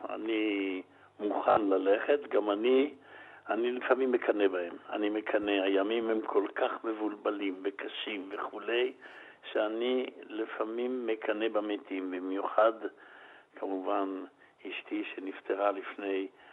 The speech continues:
ארבע שנים, והיא הייתה קשורה מאוד ליהושע, והוא אהב אותה מאוד, היא אהבה אותו מאוד. ואני זוכר שבאתי כבר, הוא היה במוסד,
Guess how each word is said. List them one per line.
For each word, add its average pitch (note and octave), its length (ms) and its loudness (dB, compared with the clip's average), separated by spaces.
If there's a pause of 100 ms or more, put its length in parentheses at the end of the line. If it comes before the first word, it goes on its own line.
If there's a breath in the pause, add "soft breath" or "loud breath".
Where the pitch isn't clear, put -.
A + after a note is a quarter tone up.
(320 soft breath)
ארבע G2+ 240 4 (140)
שנים, G#2 500 0 (720 soft breath)
והיא G#2+ 260 4
הייתה B2+ 260 4
קשורה A#2 640 4
מאוד A#2+ 400 8
ליהושע, G2 480 2
והוא G2 340 2
אהב A2+ 240 6
אותה A#2+ 240 2
מאוד, F#2+ 300 -2
היא F#2+ 140 0
אהבה G2+ 240 6
אותו A2 280 4
מאוד. F#2 420 -4 (540 soft breath)
ואני A2 200 4
זוכר B2 320 4 (120)
שבאתי C3 440 6
כבר, - 200 2
הוא G#2+ 180 8
היה A2+ 120 6
במוסד, A#2 680 6